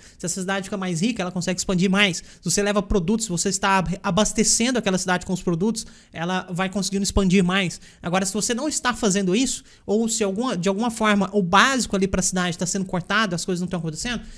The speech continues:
a, a economia da cidade vai diminuindo. Então, isso é um dos vários detalhes dentro desse jogo maravilhoso, tá bom? Eu já criei meus três personagens aqui. Esse cara aqui é um Defender,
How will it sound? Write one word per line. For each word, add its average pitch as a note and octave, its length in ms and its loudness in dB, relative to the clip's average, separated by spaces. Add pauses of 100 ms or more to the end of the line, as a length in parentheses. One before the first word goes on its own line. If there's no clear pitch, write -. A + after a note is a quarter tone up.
(140)
a, F#3 320 -2
a G3 60 4
economia A3 500 4
da G3 100 4
cidade F#3+ 300 2
vai F#3 100 4
diminuindo. G3 520 2 (240)
Então, F#3 260 -6
isso D#4 580 2
é A#3+ 180 -6 (120)
um G#4 380 0 (280)
dos G3+ 280 4
vários B3+ 640 0 (200)
detalhes G3 720 0 (260)
dentro F#3+ 640 -2 (140)
desse F#3 280 2
jogo E3 220 2
maravilhoso, D#3+ 500 0
tá - 80 -4
bom? C#4 240 4 (220)
Eu B3+ 80 0
já G4 80 2
criei F#4+ 200 -2
meus D4 140 -2
três C4+ 200 0
personagens G3+ 440 2
aqui. G3 360 2 (600)
Esse - 160 4
cara B3 160 6
aqui A#3 120 2
é B3 40 0
um B3 60 -2
Defender, B3+ 520 4